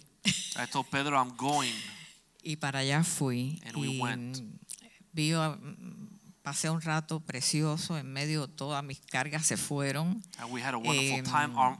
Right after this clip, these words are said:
Speaker 1: my burdens were
Speaker 2: acá
Speaker 1: lifted.
Speaker 2: nuestro pastor con su guitarra cantó
Speaker 1: The
Speaker 2: y,
Speaker 1: pastor with his guitar,
Speaker 2: y
Speaker 1: he
Speaker 2: allí
Speaker 1: sang,
Speaker 2: compartieron.
Speaker 1: and they were able to share.
Speaker 2: Em, al final, pues sí, Estela María le dijo, "Joaquín, ven para acá para que Tete te explique."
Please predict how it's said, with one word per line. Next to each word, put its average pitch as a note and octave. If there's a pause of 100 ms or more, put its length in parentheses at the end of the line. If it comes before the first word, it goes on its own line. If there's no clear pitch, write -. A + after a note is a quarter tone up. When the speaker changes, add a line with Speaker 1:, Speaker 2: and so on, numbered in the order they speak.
Speaker 1:
my B2 (100)
burdens B2
were C#3+
Speaker 2:
acá D3+
Speaker 1:
lifted. E3+
Speaker 2:
nuestro D3
pastor D3+
con D3+
su D3
guitarra C3+
cantó C#3+
Speaker 1:
The A#2+
Speaker 2:
y, -
Speaker 1:
pastor C3
with A#2
his A2+
guitar, C3+
Speaker 2:
y C3+
Speaker 1:
he -
Speaker 2:
allí C#3
Speaker 1:
sang, C3
Speaker 2:
compartieron. D3
Speaker 1:
and A2
they A2
were A2+
able A2
to G#2+
share. C3+
Speaker 2:
Em, A#2 (840)
al C#3+
final, D#3+ (120)
pues C3
sí, D#3
Estela C3+
María C3+
le C#3
dijo, C3
"Joaquín, A4
ven G4
para -
acá -
para B3+
que G3
Tete G3+
te -
explique." -